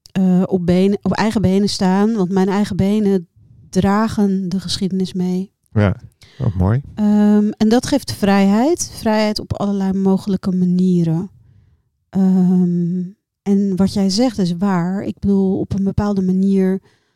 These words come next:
Speaker 1: als je in contact bent met anderen, dan is die vrijheid, die, die is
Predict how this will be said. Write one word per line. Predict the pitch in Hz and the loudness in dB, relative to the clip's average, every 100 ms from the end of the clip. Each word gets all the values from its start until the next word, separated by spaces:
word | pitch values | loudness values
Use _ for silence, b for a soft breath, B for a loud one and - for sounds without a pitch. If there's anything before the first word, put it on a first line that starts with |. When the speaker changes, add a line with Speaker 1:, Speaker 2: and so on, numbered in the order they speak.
| _ | _
Speaker 1:
als | - 202 190 | -6 -4 -4
je | |
in | 254 202 | -6 -6
contact | 208 190 214 - | -6 -6 -6 -6
bent | 196 190 | -6 -4
met | 185 - | -6 -6
anderen, | 220 220 220 | -6 -4 -4
dan | 208 214 202 b b b b _ | -4 -4 -6 b b b b _
is | 214 | -10
die | - 185 | -8 -6
vrijheid, | 185 220 254 208 196 196 | -4 -2 -2 -2 -2 -4
die, | 208 202 - - | -6 -8 -8 -8
die | 208 202 196 | -4 -4 -4
is | - 208 - | -6 -6 -8